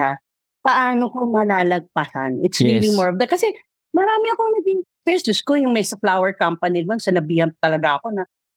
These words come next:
Speaker 1: "Ah, you'll never go anywhere because wala kang ano, y-,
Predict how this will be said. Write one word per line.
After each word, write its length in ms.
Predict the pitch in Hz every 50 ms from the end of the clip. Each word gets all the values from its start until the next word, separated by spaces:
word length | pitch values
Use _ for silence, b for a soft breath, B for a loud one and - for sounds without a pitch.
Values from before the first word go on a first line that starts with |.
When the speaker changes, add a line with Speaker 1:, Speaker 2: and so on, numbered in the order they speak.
| _ - 294
Speaker 1:
"Ah, 400 | 311 330 320 311 302 285 285 277
you'll 240 | 285 294 294 285
never 320 | 285 285 302 320 339 349 285
go 240 | 247 311 302 302 277 -
anywhere 640 | - 254 269 277 285 302 285 277 277 254 247 233 226
because 560 | 214 233 240 - - 262 262 254 247 - -
wala 320 | 262 262 254 262 254 247 254
kang 160 | 277 269 247
ano, 400 | 254 262 269 269 262 254 240 233
y-, 160 | 233 233 -